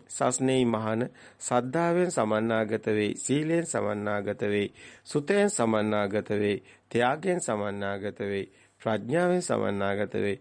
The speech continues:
ඔහුට මෙසේ සිතක් වෙයි. "මම කාබි මරණින් මතේ කැත්-, මා-, මනසල්, අ,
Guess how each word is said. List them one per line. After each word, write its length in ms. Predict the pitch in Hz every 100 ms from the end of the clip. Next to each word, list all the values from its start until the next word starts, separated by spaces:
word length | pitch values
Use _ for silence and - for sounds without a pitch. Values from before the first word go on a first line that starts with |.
| - - -
ඔහුට 280 | 110 139 151
මෙසේ 400 | 156 160 214 214 -
සිතක් 420 | - 113 98 101 -
වෙයි. 240 | 120 117 _ _ _ _ _ _ _ -
"මම 300 | 107 107 110 151 - _ _ _ -
කාබි 340 | 139 151 165 196
මරණින් 540 | 131 104 101 107 107
මතේ 480 | 104 101 - 104 110 120 _ _ _ _ _ _ _ _ _ _ _ _ _ _ _ _ _
කැත්-, 300 | 120 110 - _
මා-, 520 | 113 113 117 117 113 - - - -
මනසල්, 640 | 113 127 156 185 190 190 185 - _ _ _ _ _ _ -
අ, 120 | 113